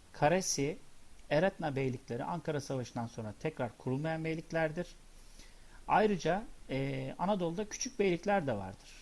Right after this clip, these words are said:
Mesela Ladik İnançoğulları gibi, Sayıp Ataoğulları gibi, Eşrefoğulları gibi, Taceddinoğulları gibi, Çobanoğulları gibi, Pervaneoğulları gibi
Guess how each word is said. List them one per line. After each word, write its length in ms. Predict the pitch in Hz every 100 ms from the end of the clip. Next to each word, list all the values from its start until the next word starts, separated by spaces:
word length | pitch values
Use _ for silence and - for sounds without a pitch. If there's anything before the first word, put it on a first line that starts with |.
| -
Mesela 440 | 151 - 120 135 123
Ladik 320 | 139 120 -
İnançoğulları 760 | 143 127 135 - 120 107 104 98
gibi, 240 | 107 107
Sayıp 360 | - 131 131 127
Ataoğulları 580 | 117 131 127 117 113
gibi, 260 | 98 98 110
Eşrefoğulları 760 | 127 113 - 123 123 113 107 104
gibi, 160 | 107 101
Taceddinoğulları 760 | - 120 117 117 127 117 110 107
gibi, 220 | 107 110
Çobanoğulları 680 | - 120 123 123 113 104 104
gibi, 160 | 110 117
Pervaneoğulları 840 | - 123 127 127 135 123 110 110 110
gibi 240 | - 170